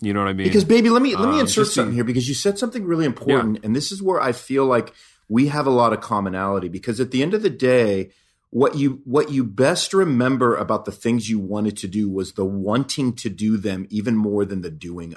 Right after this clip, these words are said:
Speaker 2: of them. Right?
Speaker 1: Oh, most definitely. Most
Speaker 2: And
Speaker 1: definitely. Yeah, that's so true. And I mean, honestly, I got to do a lot of 'em.
Speaker 2: Right.
Speaker 1: You know, I, I got to play a little college football and I got to play some after college. And,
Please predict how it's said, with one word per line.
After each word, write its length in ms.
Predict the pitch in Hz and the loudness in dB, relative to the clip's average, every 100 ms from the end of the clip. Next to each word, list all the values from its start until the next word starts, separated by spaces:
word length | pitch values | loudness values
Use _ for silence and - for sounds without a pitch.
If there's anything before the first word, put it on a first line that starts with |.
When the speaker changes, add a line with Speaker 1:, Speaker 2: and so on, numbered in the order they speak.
| 82 | -14
Speaker 2:
of 220 | 80 73 | -14 -16
them. 240 | - _ _ _ - - - _ - | -20 _ _ _ -18 -16 -18 _ -4
Right? 300 | 98 151 - - | -2 -2 -6 0
Speaker 1:
Oh, 140 | 143 | 2
most 220 | 120 120 | 4 2
definitely. 500 | - 117 - 80 69 78 | 0 -2 -4 -10 -12 -6
Most 260 | 110 104 | -4 -4
Speaker 2:
And 60 | 92 | -2
Speaker 1:
definitely. 280 | 117 85 80 | 0 -2 -4
Yeah, 220 | 101 131 | 0 0
that's 220 | 98 117 - | 0 -4 -2
so 220 | 131 135 | -2 -2
true. 520 | - 123 120 104 92 | -2 0 0 0 -4
And 560 | - 120 117 107 104 - _ _ _ _ _ | -2 0 0 0 -4 -10 _ _ _ _ _
I 80 | 170 | 2
mean, 140 | 190 | 4
honestly, 440 | 131 185 269 190 151 | 4 2 2 0 0
I 100 | 127 | 0
got 260 | 135 143 | 0 -2
to 100 | - | -2
do 340 | 135 107 151 147 | -4 2 4 4
a 40 | |
lot 300 | 101 95 135 | 2 2 0
of 100 | 139 | 0
'em. 160 | 73 73 | -6 -8
Speaker 2:
Right. 260 | 92 98 87 | -2 -2 2
Speaker 1:
You 100 | 127 | 2
know, 220 | 104 117 | 4 4
I, 300 | 110 135 123 | 2 0 -2
I 40 | |
got 180 | 120 135 | 0 0
to 80 | 131 | 0
play 300 | - 131 123 | 0 2 4
a 100 | 120 | 4
little 240 | 117 104 98 | 0 -2 -4
college 320 | 98 90 - | -6 -6 -4
football 400 | 175 170 160 151 | -4 -2 0 0
and 80 | 123 | 0
I 40 | |
got 140 | 101 101 | -2 -6
to 60 | |
play 200 | 101 110 | -6 -6
some 220 | 92 - 92 | -4 -4 -4
after 260 | 127 - | -4 -4
college. 600 | 135 135 120 120 117 104 107 | -2 2 4 2 0 -2 -6
And, 300 | 98 95 | -6 -8